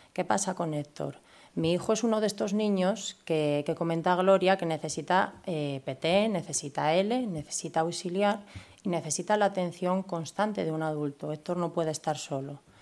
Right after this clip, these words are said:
Es cierto que Héctor, los lunes y los martes que acude al colegio, está en primero de primaria, ¿eh?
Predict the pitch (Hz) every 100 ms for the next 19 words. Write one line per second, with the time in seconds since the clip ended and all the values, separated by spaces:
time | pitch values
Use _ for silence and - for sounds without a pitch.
0 | - - - 165 - 202 196 202 202 220
1 | 226 175 151 135 131 156 165 175 185 180
2 | 190 180 185 - 180 185 180 175 185 196
3 | 214 - 170 - 175 190 170 165 170 170
4 | 151 143 139 139 202